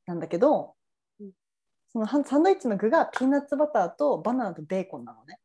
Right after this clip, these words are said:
Speaker 2: へー。
Speaker 1: そう。それをなんかこうホットサンドみたいにして食べるのがなんか美味しいみたいなその人が言ってて、
Speaker 2: うん。
Speaker 1: で、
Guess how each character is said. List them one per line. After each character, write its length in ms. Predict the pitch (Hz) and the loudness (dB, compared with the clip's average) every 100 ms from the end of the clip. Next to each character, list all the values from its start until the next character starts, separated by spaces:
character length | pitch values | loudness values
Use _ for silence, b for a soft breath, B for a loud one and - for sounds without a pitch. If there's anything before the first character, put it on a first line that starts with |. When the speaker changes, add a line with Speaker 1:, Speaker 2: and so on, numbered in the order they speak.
| _ _ _ _ _ _ | _ _ _ _ _ _
Speaker 2:
へ 560 | 233 247 262 269 269 269 | -4 -2 -2 -2 -4 0
ー。 40 | |
Speaker 1:
そ 220 | 247 196 277 | 2 2 0
う。 20 | - | -4
そ 140 | 349 | 2
れ 200 | 381 403 | 4 6
を 160 | 453 226 | 6 4
な 100 | 202 | 0
ん 20 | |
か 120 | 190 | -6
こ 80 | - | -6
う 20 | |
ホ 80 | 196 | -4
ッ 80 | - | -2
ト 80 | |
サ 140 | 220 247 | 2 2
ン 80 | 202 | 2
ド 80 | |
み 100 | 170 | 0
た 160 | 185 156 | -4 -6
い 40 | |
に 100 | 156 | -6
し 100 | 190 | -6
て 320 | - 381 - - _ _ _ _ | 2 4 2 -4 _ _ _ _
食 100 | 202 | 0
べ 80 | 196 | 2
る 140 | 185 170 | 4 2
の 140 | 233 | 2
が 120 | 269 | 2
な 100 | 196 | 2
ん 60 | 160 | -2
か 100 | - | -4
美 80 | 180 | -4
味 40 | 180 | -4
し 100 | 190 | -8
い 80 | |
み 100 | 156 | -8
た 80 | 151 | -8
い 40 | 139 | -12
な 100 | 180 | -10
そ 80 | |
の 60 | 165 | -10
人 120 | 151 | -6
が 60 | 147 | -6
言 120 | 147 | -6
っ 20 | |
て 160 | - 180 | -8 -2
て、 400 | 349 277 - - _ _ _ _ | 4 4 4 -6 _ _ _ _
Speaker 2:
う 60 | 202 | -14
ん。 160 | 190 185 _ - | -14 -18 _ 2
Speaker 1:
で、 340 | 349 240 - | 4 4 0